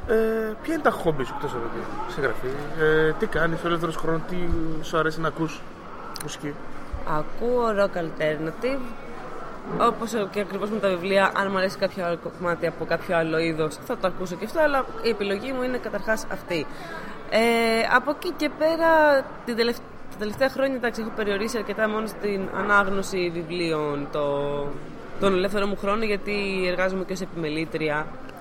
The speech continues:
Speaker 2: βιβλίων. Γενικότερα μου αρέσει πάρα πολύ ο κινηματογράφος, μου αρέσουν τα ταξίδια, μακάρι να μπορούσα να πηγαίνω όσα θα ήθελα, αλλά το εκμεταλλεύομαι όσο μπορώ.
Speaker 1: Όλοι μας.
Speaker 2: Το θέατρο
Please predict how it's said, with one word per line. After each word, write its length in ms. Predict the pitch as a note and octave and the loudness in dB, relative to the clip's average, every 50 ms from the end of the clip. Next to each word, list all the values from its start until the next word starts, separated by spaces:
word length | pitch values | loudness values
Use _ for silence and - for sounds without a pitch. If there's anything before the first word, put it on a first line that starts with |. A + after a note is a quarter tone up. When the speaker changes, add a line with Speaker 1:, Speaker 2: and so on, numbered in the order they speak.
| - - - - - - - - D#3 | -14 -12 -12 -10 -10 -10 -10 -8 -8
Speaker 2:
βιβλίων. 540 | E3+ E3+ E3 E3 F#3 F#3+ G#3+ A#3+ D4 F4+ G4+ G4+ G4 F#4 E4+ - - - - - - - - - - - - - - - - - - - | -6 -6 -4 -2 -2 0 0 2 0 0 0 -2 -4 -8 -10 -12 -12 -12 -12 -12 -12 -12 -12 -14 -14 -14 -14 -14 -16 -16 -16 -14 -6 -2
Γενικότερα 460 | D4 D#4 D4+ D4+ F4 F#4 - F4+ E4 | 0 0 0 2 0 -2 0 0 2
μου 80 | D#4 C#4+ | 2 4
αρέσει 160 | C4+ C4+ C4+ | 2 2 2
πάρα 200 | - B3 A3+ G#3+ | 2 2 2 2
πολύ 140 | F3+ F#3 F3+ | 2 0 -2
ο 40 | D#3 | -2
κινηματογράφος, 1000 | - D#3+ E3 F3+ G3+ B3 B3+ D#4 D#4+ E4 E4+ E4 D#4+ E4 E4 D4+ - - - - - - - | -2 -2 -2 -2 -2 -2 2 4 4 4 4 4 0 -2 -2 -2 -4 -8 -8 -10 -10 -8 -4
μου 60 | - G3+ | -2 0
αρέσουν 240 | F#3+ F3+ E3+ E3 | 0 0 0 -2
τα 80 | - G3 | -2 -4
ταξίδια, 720 | - A#3+ - - - F4+ F4 E4+ D4+ D4+ D#4 D#4 D4+ D4+ D4+ - - | -2 -4 -2 0 0 2 2 2 2 4 4 4 4 4 0 -2 -4
μακάρι 220 | A#3 G#3+ - G#3 G3 | -2 0 2 2 2
να 80 | F#3+ | 2
μπορούσα 200 | F3+ F3+ F#3+ G3 | 2 0 0 0
να 60 | G#3 | -2
πηγαίνω 360 | E3+ D#3 F#3+ F#3 E3 D#3+ E3 D#3 - - - C#3+ | 0 0 2 2 4 4 2 2 0 -4 -2 0
όσα 220 | D#3+ F3+ E3 F3+ | 0 2 2 0
θα 220 | D#3 - E3+ F#3 A#3 D#4 | 2 4 4 4 4 4
ήθελα, 180 | F4 D#4 D#4 | 2 4 4
αλλά 240 | C#4+ C4+ B3 B3 A#3+ - - - - | 6 6 4 2 0 -2 -8 -6 0
το 60 | - B3 | 0 2
εκμεταλλεύομαι 640 | A#3 G3+ A#3+ A3 G3 F3 E3 F#3 G3 F3+ F3 E3 | 2 2 2 2 4 4 6 4 4 2 2 0
όσο 160 | E3+ E3+ - F#3 | 0 0 -2 -2
μπορώ. 400 | D#3 D3 F3 G#3+ D#4+ F#4 F4+ - - B2+ | 0 2 2 4 4 2 0 -2 -4 -4
Speaker 1:
Όλοι 180 | B2 B2+ C#3 D#3+ F3+ | -4 -4 -4 -6 -6
μας. 160 | F#3 G3 - - - - - - - - - - - - - - - - - - - - - - - - | -8 -8 -10 -10 -12 -12 -12 -14 -12 -12 -12 -12 -12 -12 -12 -12 -12 -12 -12 -12 -10 -10 -10 -10 -6 -2
Speaker 2:
Το 140 | - D4+ A#3 | 0 0 0
θέατρο 640 | - - G3+ G3+ A3 B3+ D4 D4+ - - E4+ F4+ | 0 0 2 4 4 6 4 4 2 0 0 0